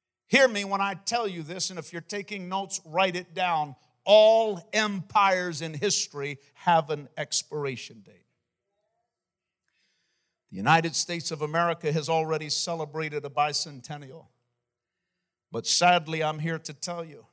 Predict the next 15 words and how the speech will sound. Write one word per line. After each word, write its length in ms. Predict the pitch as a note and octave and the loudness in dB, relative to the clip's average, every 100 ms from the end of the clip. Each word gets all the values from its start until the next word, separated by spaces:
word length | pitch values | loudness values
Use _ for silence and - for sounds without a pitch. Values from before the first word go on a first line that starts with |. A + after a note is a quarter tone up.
| _ _ _ _ _ _ _ _ _ _ | _ _ _ _ _ _ _ _ _ _
that 160 | E3 E3+ | -2 0
the 140 | E3 D#3+ | 0 0
exact 1000 | D3 A#2+ B2+ - F#3+ G3 A3 - _ - - | -2 -4 -2 0 2 2 0 -4 _ -20 -6
same 920 | - - - F#3 F#3 F#3+ G3 F#3+ D#3+ - _ _ A#2+ | 0 2 2 -2 -4 -6 -10 -12 -14 -16 _ _ -2
godless 840 | E3+ F3 F3+ E3+ E3 F3 E3+ - - E3+ | 4 8 8 4 -8 -6 -4 -6 -10 -20
moral 880 | C#3+ D3+ E3+ F3 E3+ E3+ E3 C#3+ - | -12 2 6 6 4 0 -4 -8 -14
rot, 680 | C#3+ C#3 D3 C#3 - _ _ _ _ _ _ _ _ _ _ _ | -16 -6 -2 -2 -4 _ _ _ _ _ _ _ _ _ _ _
political 960 | - F3 F3+ A3 A#3+ A#3+ A#3 A3+ G3+ E3+ - | 2 2 4 2 2 0 -4 -4 -6 -12 -8
corruption, 760 | G3 E3+ F3 F#3 - - C#3 - _ _ _ _ _ _ - _ | -6 -4 -4 -6 -8 -8 -10 -16 _ _ _ _ _ _ -20 _
and 300 | F#3+ G3 F3 | 2 2 0
leaders 680 | F#3 A#3 B3+ C4 C4 G#3 - - | -2 -2 -2 -4 -4 -6 -6 -2
who 160 | A#3 | 4
are 160 | G3 F#3 | 6 4
not 380 | F3+ A3+ A#3 G3+ | 4 2 2 -2
leaders, 580 | A3 A3 A#3 A3+ D#3+ | -6 -4 -6 -4 -4